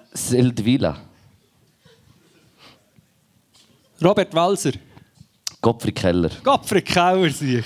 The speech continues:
Speaker 2: Das sollte ich eigentlich wissen, das ist jetzt schon wieder peinlich gewesen. Das wird noch veröffentlicht.
Speaker 1: Welches ist der längste Fluss, der nur innerhalb der Schweiz fließt? Die Aare, Limmat oder die Ticino? Oder der Ticino, pardon.
Speaker 2: Ja, das ist die Aare.
Speaker 1: Stimmt.
Speaker 2: Ganz klar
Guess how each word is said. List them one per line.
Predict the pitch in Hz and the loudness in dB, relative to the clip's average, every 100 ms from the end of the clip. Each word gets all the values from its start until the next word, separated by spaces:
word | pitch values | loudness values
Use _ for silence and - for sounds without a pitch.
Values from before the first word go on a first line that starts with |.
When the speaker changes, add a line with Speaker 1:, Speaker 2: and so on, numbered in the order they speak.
| - | -8
Speaker 2:
Das | 143 - | -8 -4
sollte | 135 139 | -2 0
ich | |
eigentlich | 135 131 | 0 -2
wissen, | 139 135 123 | -6 -4 -4
das | |
ist | |
jetzt | 127 117 - | -4 -6 -6
schon | - 139 | -2 -2
wieder | 135 135 | -2 -4
peinlich | 131 127 135 135 | -2 -2 -2 -4
gewesen. | - 117 | -4 -2
Das | 113 117 | -2 -4
wird | 120 | -4
noch | 120 | -4
veröffentlicht. | 120 123 131 - - 113 - 110 | -2 -2 -4 -10 -10 -12 -12 -2
Speaker 1:
Welches | 117 151 175 180 175 - | 2 2 2 -2 -2 -2
ist | 139 131 - - | -2 -2 -2 0
der | |
längste | 113 117 135 147 - | 2 2 0 -4 -4
Fluss, | 139 131 151 - | -2 0 0 -2
der | - 117 | -2 0
nur | 127 143 | 0 0
innerhalb | 139 147 143 135 135 | 0 0 0 0 0
der | - 110 | -2 -2
Schweiz | 107 104 123 | 0 0 0
fließt? | - 87 85 85 - - | -4 -4 -4 -6 -12 -8
Die | 95 | -2
Aare, | 98 117 135 143 147 - | 2 2 2 0 0 0
Limmat | 110 120 123 120 - 113 | 0 2 0 -2 -4 -2
oder | 110 | -2
die | 104 104 | -4 -6
Ticino? | 101 - - 98 95 73 - - - _ - | -8 -6 -4 -2 -2 -4 -6 -18 -20 _ -2
Oder | 113 107 | -2 0
der | 107 113 | -2 -4
Ticino, | - - - 73 73 | -6 -10 -8 -8 -8
pardon. | - 78 98 - - | -6 -4 -6 -10 -8
Speaker 2:
Ja, | 226 | -8
das | 175 - | -6 -8
ist | - | -6
die | |
Aare. | 131 185 220 127 _ _ _ _ _ _ _ _ _ _ _ _ _ - _ _ _ - | -4 -6 -8 -14 _ _ _ _ _ _ _ _ _ _ _ _ _ -20 _ _ _ -18
Speaker 1:
Stimmt. | - 95 147 | -6 -6 -4
Speaker 2:
Ganz | - 143 190 | -2 -2 -2
klar | - 143 | -2 -2